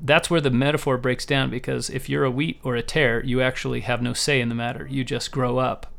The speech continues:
according to the seed that you were planted as. But we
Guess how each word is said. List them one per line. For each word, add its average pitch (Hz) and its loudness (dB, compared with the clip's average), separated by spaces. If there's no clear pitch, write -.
according 131 -2
to - -6
the 123 -8
seed 135 -4
that 123 -8
you 131 -6
were 117 -6
planted 127 -4
as. 135 -8
But 135 0
we 135 0